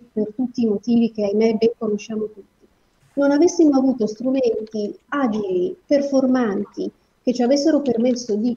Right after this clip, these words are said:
comunicare, di tenere vivo e forte il rapporto fiduciario con i clienti,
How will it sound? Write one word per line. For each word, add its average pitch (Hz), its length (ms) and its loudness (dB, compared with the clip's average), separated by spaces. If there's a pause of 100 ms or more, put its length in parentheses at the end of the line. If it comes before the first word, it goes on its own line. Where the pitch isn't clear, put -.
(160)
comunicare, 269 760 0
di 214 120 -4
tenere 247 360 0
vivo 269 300 2
e 226 40 2
forte 208 480 -2
il 196 60 -4
rapporto 226 420 -6
fiduciario 277 680 -4
con 226 120 -4
i 226 140 0
clienti, 226 500 0